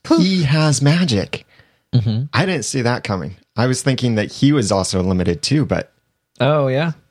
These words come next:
Speaker 2: something.
Speaker 3: Now that you say that.
Speaker 2: Or maybe it's because he's in his shop surrounded by what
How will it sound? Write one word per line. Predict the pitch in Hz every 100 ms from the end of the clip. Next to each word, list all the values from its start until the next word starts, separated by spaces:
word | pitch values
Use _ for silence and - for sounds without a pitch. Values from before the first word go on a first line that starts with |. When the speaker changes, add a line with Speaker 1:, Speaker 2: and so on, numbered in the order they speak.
| _
Speaker 2:
something. | - - 101 -
Speaker 3:
Now | 123
that | 113 110
you | 117
say | - 131
that. | 104 131 - _ _ _
Speaker 2:
Or | 123
maybe | 110 104 110 123
it's | 127
because | - 117 117 104
he's | 117 110
in | 107
his | 104
shop | - 101 110 -
surrounded | - 98 92 90 98 113 -
by | 113 120
what | 131 107 98